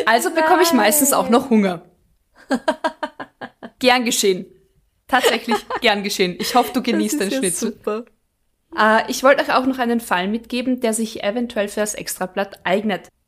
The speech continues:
Speaker 1: Es geht um einen Femizid, der hier in der Gegend für großes Aufsehen gesorgt hat.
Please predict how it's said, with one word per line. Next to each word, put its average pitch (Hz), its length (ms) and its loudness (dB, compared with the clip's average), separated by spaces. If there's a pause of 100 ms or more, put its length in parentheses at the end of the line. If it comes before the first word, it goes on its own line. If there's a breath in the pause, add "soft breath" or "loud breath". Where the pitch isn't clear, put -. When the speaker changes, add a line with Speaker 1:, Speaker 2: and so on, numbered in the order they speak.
(220)
Speaker 1:
Es - 140 -12
geht 220 180 -2
um 214 80 0
einen 214 220 0
Femizid, 214 600 -4
der 220 100 0
hier 233 280 -4
in 214 100 -2
der 196 100 -6
Gegend 185 360 -8
für 196 100 -8
großes 185 460 -8
Aufsehen 185 480 -2
gesorgt 175 480 -6
hat. - 220 -14